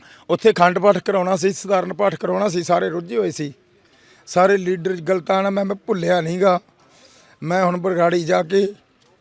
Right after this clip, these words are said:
ਬਾਰਾਂ ਵਜੇ ਅਰਦਾਸ ਕਰੂੰਗਾ, "ਸੱਚੇ ਪਾਤਸ਼ਾਹ, ਤੂੰ ਕਿਰਪਾ ਕਰ, ਤੈਨੂੰ ਚੱਕਣ ਵਾਲੇ, ਤੈਨੂੰ ਰੋਲਣ ਵਾਲੇ, ਤੈਨੂੰ ਰੋਲਣ ਵਾਲੇ,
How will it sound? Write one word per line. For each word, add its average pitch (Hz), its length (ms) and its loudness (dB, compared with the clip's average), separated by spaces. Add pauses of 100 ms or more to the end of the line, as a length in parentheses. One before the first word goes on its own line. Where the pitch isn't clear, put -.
(400)
ਬਾਰਾਂ 185 340 2
ਵਜੇ 190 200 -2
ਅਰਦਾਸ 175 380 -4
ਕਰੂੰਗਾ, 196 260 -4
"ਸੱਚੇ 190 320 -6
ਪਾਤਸ਼ਾਹ, 180 600 -2 (680)
ਤੂੰ 180 180 -6
ਕਿਰਪਾ - 380 -4
ਕਰ, 214 360 4 (720)
ਤੈਨੂੰ 180 280 0
ਚੱਕਣ 196 400 -2
ਵਾਲੇ, 196 380 4 (760)
ਤੈਨੂੰ 185 240 2
ਰੋਲਣ 196 360 2
ਵਾਲੇ, 208 500 6 (600)
ਤੈਨੂੰ 190 280 0
ਰੋਲਣ 202 400 2
ਵਾਲੇ, 220 480 6